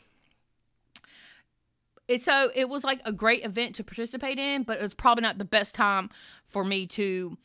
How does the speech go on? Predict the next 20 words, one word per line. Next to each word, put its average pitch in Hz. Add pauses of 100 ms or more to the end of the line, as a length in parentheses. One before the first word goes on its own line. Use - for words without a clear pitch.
(680)
commit 214
seven 190
days 170
and 175
not 190
really 196
realizing 180
what 190
type 196
of 175
commitment 180
I 175
was, 165 (300)
you 185
know, 160 (560)
I 175
jumped 180
into. 165 (100)
<laughs> 285 (600)
So 202